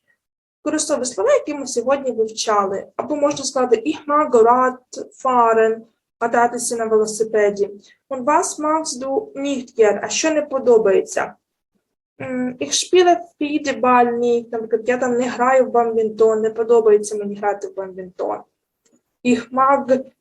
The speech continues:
Fußball spielen nicht».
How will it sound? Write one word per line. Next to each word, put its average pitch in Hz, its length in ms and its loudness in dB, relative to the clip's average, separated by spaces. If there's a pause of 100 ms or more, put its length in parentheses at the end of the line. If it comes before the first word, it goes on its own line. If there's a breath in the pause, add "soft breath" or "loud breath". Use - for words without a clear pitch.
(140)
Fußball 240 1000 2 (1900 soft breath)
spielen 226 560 0
nicht». 226 580 -2